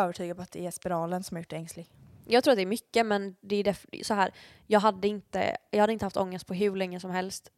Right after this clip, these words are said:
Speaker 2: när jag, innan jag satte in min spiral. Och nu har jag ångest. Jag har liksom en klump av ångest typ hela tiden.
Speaker 1: Ja.
Speaker 2: Eh, och det känner jag bara att, eh, nej.
Speaker 1: Nej, eliminera den.
Speaker 2: Ja.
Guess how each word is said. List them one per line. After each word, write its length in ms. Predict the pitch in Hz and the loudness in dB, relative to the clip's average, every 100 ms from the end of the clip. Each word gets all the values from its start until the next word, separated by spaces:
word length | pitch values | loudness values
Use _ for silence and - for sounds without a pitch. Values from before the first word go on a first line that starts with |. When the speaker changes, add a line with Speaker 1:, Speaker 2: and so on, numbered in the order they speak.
| _ | _
Speaker 2:
när 220 | 196 190 185 | -4 0 0
jag, 140 | 185 208 | -2 -4
innan 260 | 196 185 | -4 -2
jag 100 | 180 | -4
satte 180 | 175 190 | -6 -8
in 100 | 185 | -8
min 140 | 180 | -10
spiral. 320 | 175 - - - _ _ - | -6 -4 -4 -6 _ _ -4
Och 120 | 202 | 0
nu 120 | 196 | 2
har 160 | 185 196 | 4 4
jag 160 | 185 | 4
ångest. 540 | 185 165 170 - - _ | 0 -4 -10 -12 -18 _
Jag 140 | 196 190 | -2 2
har 140 | 190 | 4
liksom 200 | 185 - | 2 -4
en 60 | 175 | -8
klump 240 | 180 165 | -8 -6
av 80 | 175 | -6
ångest 280 | 170 170 - | -6 -6 -10
typ 120 | 180 | -4
hela 260 | 185 170 170 | -2 -2 -4
tiden. 400 | 180 175 175 - _ _ _ _ _ _ - - | -4 -4 -6 -10 _ _ _ _ _ _ -16 -10
Speaker 1:
Ja. 160 | 196 - | -10 -8
Speaker 2:
Eh, 300 | 196 175 175 | -6 -4 -4
och 200 | - 185 | -6 -6
det 160 | 185 180 | -6 -6
känner 180 | - - | -8 -8
jag 80 | |
bara 120 | - - | -8 -8
att, 240 | - - | -12 -12
eh, 60 | - - - | -12 -10 -10
nej. 220 | - - _ _ _ _ _ - | -10 -12 _ _ _ _ _ -12
Speaker 1:
Nej, 120 | - _ | -12 _
eliminera 600 | 190 185 185 180 180 180 | -8 -8 -8 -8 -10 -10
den. 200 | 180 185 - | -10 -8 -4
Speaker 2:
Ja. 160 | 190 | -4